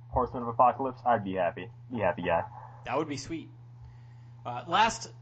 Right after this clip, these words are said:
Speaker 2: answer that I have on Twitter is gonna be from J Ward Liz-, Lizard Pants. <laughs> This guy's
Speaker 1: Wow.
Speaker 2: tweeted in before. Uh, he said, "X Baby, seriously, how have these not been made by now?"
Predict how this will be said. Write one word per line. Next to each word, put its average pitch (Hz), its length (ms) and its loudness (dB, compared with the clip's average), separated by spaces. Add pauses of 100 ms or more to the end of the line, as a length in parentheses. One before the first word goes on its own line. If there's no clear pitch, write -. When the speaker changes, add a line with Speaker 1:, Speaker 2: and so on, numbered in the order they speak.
(280)
Speaker 2:
answer 180 280 -8
that 165 120 -2
I 151 60 2
have 156 180 0
on 131 180 -4
Twitter 196 400 -8
is 156 80 -10
gonna 156 140 -12
be 147 160 -12
from 135 240 -12 (100)
J 151 240 -6
Ward 156 400 -4 (140)
Liz-, 160 340 -8
Lizard 156 680 -4
Pants. 220 540 -4
<laughs> - 60 -10 (600)
This 151 120 -6
guy's 151 200 4
Speaker 1:
Wow. - 60 -2 (120)
Speaker 2:
tweeted 127 100 -6
in 120 100 -8
before. 113 300 -12 (320)
Uh, 139 260 0
he 160 140 -2
said, 254 220 0
"X 202 280 0
Baby, 156 360 -4
seriously, 202 420 0
how 190 220 -2
have 240 120 -2
these 233 200 -4
not 165 320 -2
been 175 220 -6
made 131 260 -8
by 117 140 -6
now?" 104 260 -10